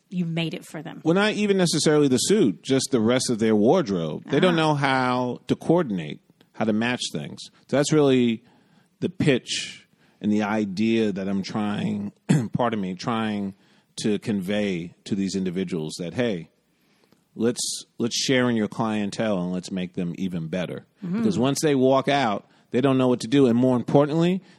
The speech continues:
Speaker 2: these tailors don't have the time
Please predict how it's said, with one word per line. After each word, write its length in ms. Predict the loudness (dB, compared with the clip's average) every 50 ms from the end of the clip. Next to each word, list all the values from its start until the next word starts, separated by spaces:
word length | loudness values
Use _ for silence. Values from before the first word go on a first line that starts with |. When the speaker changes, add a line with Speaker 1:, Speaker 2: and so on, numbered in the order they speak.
| _ -2
Speaker 2:
these 180 | 0 0 0
tailors 720 | 0 0 2 2 4 4 4 2 2 0 -2 -4 -10 -16 _ _ _ _ _ _ _ _ _ _ _ _ _ _ _ _ _ _ _ _ _ _ _ _ _ _ _ _ _ _ _ _ _ _ _ _ _ _ _ _ 0
don't 220 | 2 2 2 4
have 220 | 2 0 0 0 0
the 80 | -2 -4
time 600 | -4 -4 -2 -2 0 0 -2 -2 -4 -6 -8